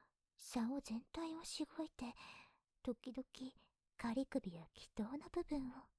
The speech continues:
何度も刺激したり、<laughs> 勉強になります。シーコシコ、シーコシコ。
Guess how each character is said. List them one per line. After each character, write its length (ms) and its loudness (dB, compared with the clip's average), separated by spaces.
何 300 2
度 140 6
も 140 -4
刺 180 2
激 320 -2
し 120 -4
た 180 0
り、 360 -8
<laughs> 360 -4
勉 240 10
強 200 2
に 120 0
な 160 0
り 140 -2
ま 140 -2
す。 240 0
シ 340 -2
ー 680 -10
コ 220 -8
シ 240 -8
コ、 100 -12
シ 400 -4
ー 720 -10
コ 180 -4
シ 260 -6
コ。 80 -10